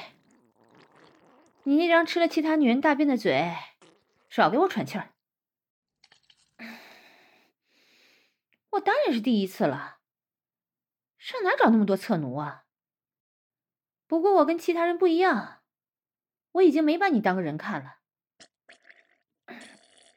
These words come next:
在我眼里啊，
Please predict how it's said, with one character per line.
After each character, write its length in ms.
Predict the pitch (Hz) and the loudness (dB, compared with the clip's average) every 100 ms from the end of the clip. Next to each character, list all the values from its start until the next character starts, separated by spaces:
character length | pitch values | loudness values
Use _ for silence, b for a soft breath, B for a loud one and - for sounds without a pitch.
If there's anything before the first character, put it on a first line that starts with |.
| 76 _ _ _ _ _ _ _ - 240 - - _ b b b b b b b b b | _ _ _ _ _ _ _ _ -20 -18 -18 -20 _ b b b b b b b b b
在 200 | - 285 | 2 4
我 100 | 247 | 4
眼 240 | 226 220 | 2 2
里 180 | 254 208 | 2 2
啊， 460 | 208 196 180 - | 2 0 -4 -10